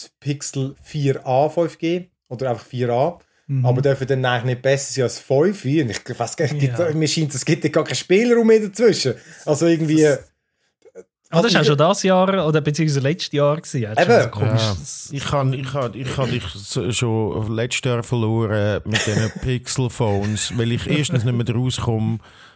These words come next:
Speaker 3: welches ist welches und zweitens, was haben sie eigentlich mehr als
Speaker 1: Einfach
Speaker 3: andere?
Speaker 1: A sind die günstigen und ja.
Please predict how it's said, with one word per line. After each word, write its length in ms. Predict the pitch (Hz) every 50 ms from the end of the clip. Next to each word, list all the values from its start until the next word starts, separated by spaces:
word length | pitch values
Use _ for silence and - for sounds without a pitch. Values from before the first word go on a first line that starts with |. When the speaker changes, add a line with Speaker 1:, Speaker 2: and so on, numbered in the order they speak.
| _ _
Speaker 3:
welches 380 | - 101 113 117 117 117 98 117
ist 180 | 120 87 92
welches 580 | 104 117 123 127 135 143 143 123 - - - - - - - - - - -
und 200 | 127 127 120 -
zweitens, 800 | 117 117 113 117 123 131 - - 123 120 117 101 - - - -
was 400 | - 104 107 110 123 123 - 82
haben 240 | 117 123 120 123 117
sie 160 | - - 123
eigentlich 360 | 117 117 120 120 120 117 -
mehr 500 | 113 113 107 104 101 101 104 110 110 101 - _ _ _ _ _ _ _ _ -
als 160 | - 95 -
Speaker 1:
Einfach 160 | 139 135 - 113
Speaker 3:
andere? 320 | 120 127 165 175 196 220
Speaker 1:
A 40 | 214
sind 260 | 196 196 190 - -
die 80 | - 156
günstigen 720 | 147 165 170 175 - - - 160 147 156 151 147 151 147 - _ _ _ _ _ _ _ _ _
und 120 | - 113 101
ja. 120 | 90 82